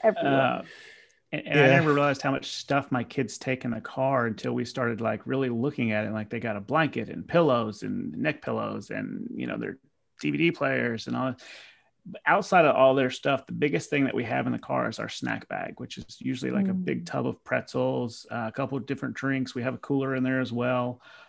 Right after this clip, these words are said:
Speaker 2: Um, each kid's got, like, two bags of, uh, chips or pretzels or something like that. And we've got the peanut butter filled pretzels for Mandy and I. Um,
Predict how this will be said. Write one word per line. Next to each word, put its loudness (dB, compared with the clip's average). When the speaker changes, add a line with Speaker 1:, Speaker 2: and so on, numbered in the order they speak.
Speaker 2:
Um, -2
each -2
kid's -4
got, -2
like, -6
two -4
bags -4
of, -10
uh, -4
chips -6
or -6
pretzels -8
or -10
something -6
like -8
that. -4
And -4
we've -4
got -10
the -18
peanut 0
butter 0
filled -6
pretzels -4
for -10
Mandy 0
and -2
I. -4
Um, -2